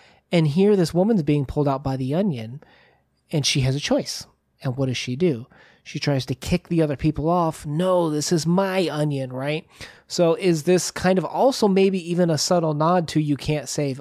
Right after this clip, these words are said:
others, you can only save yourself in a sense, and you have to have your own goodness. Your own goodness is what will be what, what does save you, is probably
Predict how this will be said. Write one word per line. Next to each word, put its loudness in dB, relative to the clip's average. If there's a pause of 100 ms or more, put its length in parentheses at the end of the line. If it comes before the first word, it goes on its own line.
(120)
others, 0
you -6
can -8
only -6
save -8
yourself -4
in -4
a -8
sense, -10 (380)
and -6
you -2
have -6
to -4
have -6
your -8
own 4
goodness. -2
Your -2
own 4
goodness 2
is -6
what 0 (480)
will 4
be 2
what, -2
what -2
does -2
save -4
you, -8
is -10
probably -8